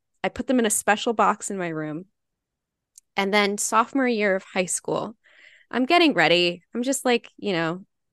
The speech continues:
doing whatever to get ready for school. And I don't know how the conversation started, but my dad takes me to school every morning.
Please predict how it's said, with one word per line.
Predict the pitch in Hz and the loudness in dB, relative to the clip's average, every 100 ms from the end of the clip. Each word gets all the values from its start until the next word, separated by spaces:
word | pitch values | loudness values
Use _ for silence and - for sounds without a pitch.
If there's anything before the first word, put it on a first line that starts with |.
| _ _ _ _ | _ _ _ _
doing | 247 254 254 247 | 2 4 6 6
whatever | 220 190 185 185 180 | 4 4 4 4 4
to | |
get | 170 175 | 2 -2
ready | 170 160 | 0 -6
for | 165 170 | -6 -10
school. | - - 156 151 156 _ _ _ _ _ _ _ _ | -10 -2 0 0 -6 _ _ _ _ _ _ _ _
And | 226 220 226 - - _ _ _ _ | 4 4 2 -4 -12 _ _ _ _
I | 330 | 4
don't | 381 | 6
know | 240 | 6
how | - 208 214 220 | 2 4 6 6
the | 220 | 4
conversation | 220 220 233 208 247 | 2 2 0 -2 -2
started, | 254 175 160 185 | -2 0 0 -2
but | 180 | -4
my | 196 | -4
dad | 190 180 190 196 | 2 2 2 -2
takes | - 190 | -6 -4
me | 233 | -4
to | 226 | -6
school | - 160 | -2 0
every | 151 151 | 0 -2
morning. | 147 156 | -2 -4